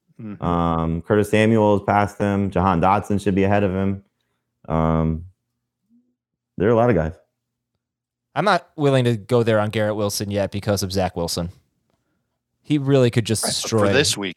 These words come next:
Speaker 3: this
Speaker 1: it's
Speaker 3: yeah, no,
Speaker 1: like,
Speaker 3: this
Speaker 1: you have to
Speaker 3: week,
Speaker 1: compare
Speaker 3: but rest
Speaker 1: that.
Speaker 3: of season.
Speaker 1: Yeah.
Speaker 3: I didn't know. Did you mean this week or rest of season with that list?
Speaker 2: I meant rest of season.
Speaker 3: Yeah. Zach Wilson could just be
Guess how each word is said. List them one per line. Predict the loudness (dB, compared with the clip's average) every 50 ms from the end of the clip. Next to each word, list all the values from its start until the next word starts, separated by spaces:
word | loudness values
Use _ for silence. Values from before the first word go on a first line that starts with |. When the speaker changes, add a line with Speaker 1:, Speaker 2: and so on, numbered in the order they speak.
| -12 -10
Speaker 3:
this | -8 -6
Speaker 1:
it's | -6 -6 -8 -10 -12 -8 -2
Speaker 3:
yeah, | 2 4 4 4
no, | 4 4
Speaker 1:
like, | 4 4
Speaker 3:
this | 2 2 0 0
Speaker 1:
you | 0
have | 0
to | 0
Speaker 3:
week, | 0 -2
Speaker 1:
compare | -4 0 2 2 2
Speaker 3:
but | 4
rest | 4 2 2 2 0
Speaker 1:
that. | -4
Speaker 3:
of | -4
season. | -4 -2 -2 0 0 -2 -2
Speaker 1:
Yeah. | 0 2
Speaker 3:
I | 2
didn't | 2 4
know. | 2 2 0
Did | 0 0 0 0 0
you | 2
mean | 0 0 2
this | 0 0 -2 -2
week | -4 -4 -2
or | 0
rest | 0 0 0 -2
of | -4
season | -4 -4 -2 -2 -2
with | -4 -6 -6
that | -6 -6 -6
list? | -6 -8 -8 -10 -12 -14 _ _ _ _ _ _ _ _ _ _ _ _ _ _ _ _ _ _ -8 -2
Speaker 2:
I | 0 2
meant | 4 4
rest | 4 2 2
of | 0
season. | 0 0 0 -2 -4 _ _ _ _
Speaker 3:
Yeah. | -12 -10 -10 -10 -12 -14 _ _ _ _ _ _ _ _ _ _ _ _ _ _ _ _ _ _ _ _ _ _ _ _ -2
Zach | 0 0 2 2
Wilson | 2 0 0 0 -2
could | -4 -4 -4
just | -4 -4 -6 -6
be | -6 -6 -6 -6